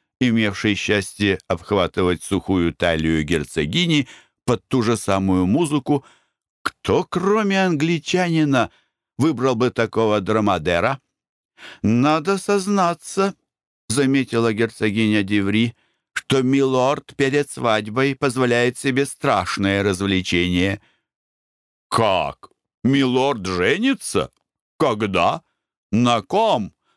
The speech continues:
скрикнул кавалер герцогини. «На мисс Ньюком. Не одобряете ли вы его выбора? Мне показалось, что глаза Стейнио»,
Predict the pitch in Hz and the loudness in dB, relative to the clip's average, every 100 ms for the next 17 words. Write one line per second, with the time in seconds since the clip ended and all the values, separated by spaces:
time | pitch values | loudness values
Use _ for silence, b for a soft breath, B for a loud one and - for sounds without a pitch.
0 | - - 123 143 - 117 113 - 123 120 | -20 -6 -2 -2 -2 -2 -2 -2 0 2
1 | 110 107 107 87 107 98 - 87 80 78 | 2 2 0 -2 -4 -2 -4 -2 0 2
2 | 104 123 _ _ _ _ _ _ _ _ | 0 -2 _ _ _ _ _ _ _ _
3 | _ 98 104 107 110 107 120 151 - 165 | _ 0 2 2 2 2 2 0 -4 -2
4 | 165 135 104 - 101 110 - _ _ _ | 0 2 0 -2 -4 -4 -8 _ _ _
5 | _ _ _ _ _ _ 220 233 208 240 | _ _ _ _ _ _ 0 2 0 0
6 | 202 147 107 104 107 113 110 113 113 104 | 0 2 2 0 0 0 2 2 0 2
7 | 113 110 120 95 82 90 107 131 _ _ | 0 0 0 0 0 0 -2 -4 _ _
8 | _ _ _ _ _ 117 127 131 139 127 | _ _ _ _ _ 0 2 2 0 0
9 | 131 139 135 139 - 123 110 117 123 113 | 0 2 0 0 -2 -2 0 0 0 0
10 | 120 117 95 - - 107 92 98 107 123 | 2 2 -2 -8 -2 2 2 2 2 2
11 | 180 | -2